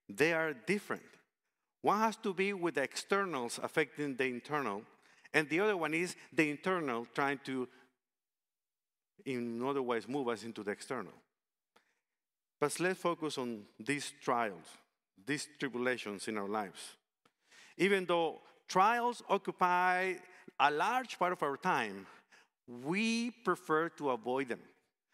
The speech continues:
We prefer to ignore them. Even if we don't talk about them, we might think that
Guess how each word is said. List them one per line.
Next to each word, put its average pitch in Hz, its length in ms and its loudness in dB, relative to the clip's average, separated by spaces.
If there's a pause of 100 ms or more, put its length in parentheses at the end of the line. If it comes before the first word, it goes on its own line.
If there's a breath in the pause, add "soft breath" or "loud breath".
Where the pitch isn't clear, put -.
(240 loud breath)
We 196 420 -2
prefer 175 360 0
to 165 180 -6
ignore 127 480 -2
them. 104 180 -8 (240 loud breath)
Even 254 340 2
if 165 100 -2
we 208 100 -2
don't 208 180 0
talk 233 200 4
about 254 260 -2
them, 277 240 -2 (400 loud breath)
we 214 120 2
might 240 300 0
think 233 180 0
that 160 140 2